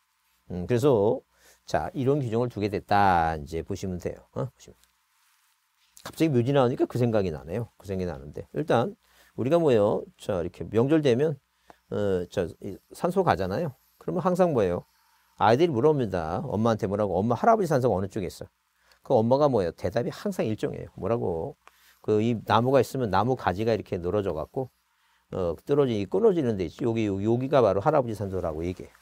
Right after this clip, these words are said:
어? 어, 산소. 그러면 만약에 바람 불어갖고 나무 끊어졌어. 그럼 여기 할아버지 산소게? 이게 말이 됩니까? 이거 안 돼요. 우리가 일상생활에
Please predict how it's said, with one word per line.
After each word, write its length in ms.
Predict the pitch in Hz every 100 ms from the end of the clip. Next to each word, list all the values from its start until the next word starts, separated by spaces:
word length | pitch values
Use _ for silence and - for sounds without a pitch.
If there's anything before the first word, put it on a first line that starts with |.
| -
어? 100 | 180 - _ _ _ _ _ _ _
어, 160 | - 113
산소. 280 | 143 127 104
그러면 400 | 135 160 123 95
만약에 280 | 110 139 131
바람 300 | 113 131 139
불어갖고 260 | 135 127
나무 240 | 98 104 110
끊어졌어. 520 | 202 208 135 - - _ _ _ _
그럼 160 | 131 131
여기 180 | 120 139
할아버지 260 | 156 143
산소게? 380 | 147 143 165 175 - _ _ _
이게 120 | 95
말이 240 | 78 110 139
됩니까? 420 | 156 135 - 117 _ -
이거 140 | - -
안 60 | 113
돼요. 160 | - - -
우리가 200 | 101 123
일상생활에 880 | 113 156 151 151 139 131 85 113